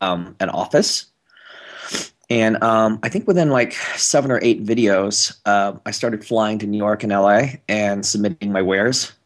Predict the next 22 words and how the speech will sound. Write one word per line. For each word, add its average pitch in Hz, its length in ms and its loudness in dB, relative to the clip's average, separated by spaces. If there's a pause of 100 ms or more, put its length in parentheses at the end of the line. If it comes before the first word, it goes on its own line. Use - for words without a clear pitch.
(120)
Um, 95 520 -2 (120)
I, 104 120 -2
I - 80 -2
mean, 120 120 2
I 120 40 2
didn't 131 140 2
get 117 80 4
a 104 40 2
lot 95 120 0
of 90 80 -4
bites. 101 300 0
In 110 100 -8
fact, 127 220 0
I 131 40 -2
remember 147 440 -2 (260)
<clears throat> - 260 -14
going 113 800 2
to 107 40 -12
Capitol 113 360 -6
Records 104 320 -8
and 98 140 -10
the 98 140 -6